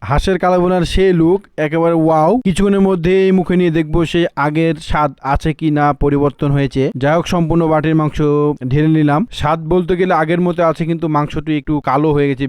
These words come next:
বেশি, তার জন্য একটু কেমন যেন লাগছে। তবে আগের মতোই আছে, খুব একটি খারাপ লাগছিল না। কিন্তু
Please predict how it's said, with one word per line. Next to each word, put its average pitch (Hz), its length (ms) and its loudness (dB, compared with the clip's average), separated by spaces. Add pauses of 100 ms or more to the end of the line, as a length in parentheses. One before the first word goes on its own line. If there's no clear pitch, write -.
বেশি, 127 220 -4
তার 143 240 -2
জন্য 139 220 -2
একটু - 140 -12 (100)
কেমন 139 240 -4
যেন 135 160 -4
লাগছে। 127 200 -6 (100)
তবে 151 180 -2 (220)
আগের 175 280 0
মতোই 175 240 0 (100)
আছে, 170 160 0 (160)
খুব 170 120 2 (100)
একটি 185 160 -4 (100)
খারাপ 175 200 0 (100)
লাগছিল 175 280 -2 (120)
না। 135 80 2 (120)
কিন্তু 156 180 -2